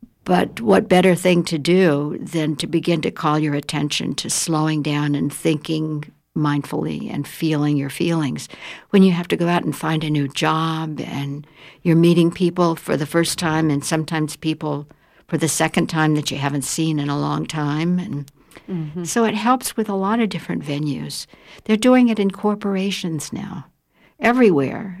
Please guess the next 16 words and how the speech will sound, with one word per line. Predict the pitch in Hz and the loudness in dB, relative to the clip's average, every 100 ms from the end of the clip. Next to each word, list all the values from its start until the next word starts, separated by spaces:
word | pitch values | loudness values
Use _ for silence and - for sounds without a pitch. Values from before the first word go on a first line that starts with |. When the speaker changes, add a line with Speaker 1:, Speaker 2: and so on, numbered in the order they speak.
| 254 | -10
Speaker 1:
And | - 185 | 0 4
the | 180 | 4
research | 175 185 240 254 254 | 4 2 2 2 2
is | 175 156 - - _ _ _ - | 0 0 -4 -10 _ _ _ -6
delightful. | 160 - 156 240 - 180 - _ - - - - | -2 -2 -2 -4 -4 -8 -10 _ -16 -16 -12 2
Speaker 2:
Well, | 220 | 6
I | 208 | 6
know | 220 220 | 6 4
if | 202 - | 2 -2
you, | 202 180 | 0 2
uh, | 180 170 170 160 - - - | 4 2 0 -4 -10 -20 -20
look | - 160 180 180 | -14 -2 0 2
online | 175 165 170 165 165 160 | 2 4 4 4 2 0
and, | 165 156 151 - | 0 -2 -4 -4
and | 165 156 147 | -2 -2 -4
put | - 175 | -4 -6